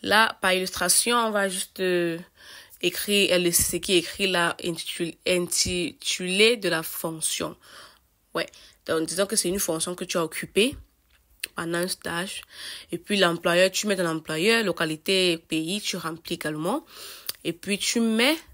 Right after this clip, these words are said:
la, euh, la date de ton, de, de ta fonction, quoi, de ta formation. Et,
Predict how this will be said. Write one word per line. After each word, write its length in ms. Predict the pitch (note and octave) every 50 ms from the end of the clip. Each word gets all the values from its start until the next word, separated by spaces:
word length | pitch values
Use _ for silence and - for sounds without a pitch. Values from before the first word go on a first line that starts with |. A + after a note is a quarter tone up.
| _ _ _ -
la, 180 | D#3+ D#3+ D#3 D3 - - _ _ - -
euh, 140 | - E3 D#3+
la 180 | D#3+ E3 E3
date 560 | D#3+ E3 - - G3 A#3 - - - - - - _ _ - - - _ _ _ _ _
de 80 | - G3+
ton, 540 | G3 - - G3+ F#3+ F3+ F3+ F3+ F3+ F3 E3
de, 100 | F3 F3+
de 140 | F3+ F3+ F3
ta 140 | - F3+
fonction, 560 | F3 - - F3+ F3 E3+ - - - G#3+ G3+ F3+
quoi, 160 | - D#3 D#3+
de 100 | D#3 D3+
ta 120 | - E3+
formation. 600 | D#3+ - F3+ E3 E3 E3 E3 - - F3 E3 D#3+ - _ _ _ - - - _ _ _ _ _ _ _
Et, 80 | -